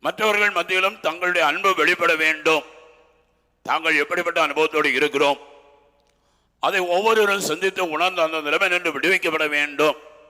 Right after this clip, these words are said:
இசைந்த ஆத்துமாக்களாக ஒன்றாக இணைக்கப்பட்ட அனுபவத்தோடு காணப்பட வேண்டும். அவ்விதமாக ஒன்றாக இணைக்கப்பட்ட, இசைக்கப்பட்ட அனுபவத்தோடு இந்த உலகத்தில் காணப்பட்டு தேவனுடைய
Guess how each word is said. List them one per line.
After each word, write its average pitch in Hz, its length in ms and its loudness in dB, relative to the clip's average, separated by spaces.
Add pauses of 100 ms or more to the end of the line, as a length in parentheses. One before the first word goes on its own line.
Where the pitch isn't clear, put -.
(760)
இசைந்த 170 460 -2
ஆத்துமாக்களாக 160 800 2
ஒன்றாக 156 460 0
இணைக்கப்பட்ட 160 720 0
அனுபவத்தோடு 151 500 0
காணப்பட 147 340 -2
வேண்டும். 143 440 0 (1120)
அவ்விதமாக 190 540 0
ஒன்றாக 196 520 2
இணைக்கப்பட்ட, 175 680 0
இசைக்கப்பட்ட 180 720 0
அனுபவத்தோடு 165 400 0
இந்த 160 140 -4
உலகத்தில் 165 520 0
காணப்பட்டு 151 440 -2 (1300)
தேவனுடைய 196 420 2